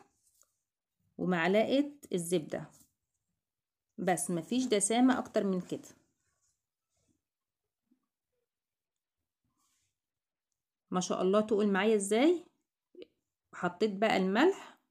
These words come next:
والفلفل الاسود، وعلى كده ظبطي ملحه وحطي شويه فلفل اسود، هيبقى طعمه خرافه والقوام حلو قوي، هينفع معاكي في اي بشاميل.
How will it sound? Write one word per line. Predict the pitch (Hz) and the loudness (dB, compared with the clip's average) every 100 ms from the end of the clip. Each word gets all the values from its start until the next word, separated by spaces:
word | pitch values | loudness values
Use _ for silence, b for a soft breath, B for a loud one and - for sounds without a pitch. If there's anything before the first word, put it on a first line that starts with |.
| _ _ | _ _
والفلفل | 175 175 220 214 220 | -6 -4 -4 -2 -4
الاسود، | - 254 311 330 277 | -4 -2 2 4 6
وعلى | 208 185 | 4 4
كده | 180 143 - _ _ _ _ _ _ 165 | 0 -8 -12 _ _ _ _ _ _ -8
ظبطي | 160 202 208 | -4 -2 -2
ملحه | 190 262 - 349 | -2 -4 2 2
وحطي | 349 214 - | 2 -4 -6
شويه | 190 196 | -4 -4
فلفل | - 214 - - | -6 -8 -8 -8
اسود، | 254 302 349 - _ _ _ _ _ _ | 0 2 2 -2 _ _ _ _ _ _
هيبقى | 175 196 185 | -2 -2 -2
طعمه | 196 220 226 | 2 2 2
خرافه | 233 - 185 180 170 165 | 0 0 2 2 2 0
والقوام | 165 170 175 180 220 330 | 0 0 0 2 4 2
حلو | 339 254 233 | 0 0 2
قوي، | - 165 160 | 2 2 0
هينفع | 202 240 214 | 0 0 0
معاكي | 196 220 262 | 0 0 0
في | 262 | 0
اي | 233 | 0
بشاميل. | 202 190 180 147 | 0 -2 -2 -4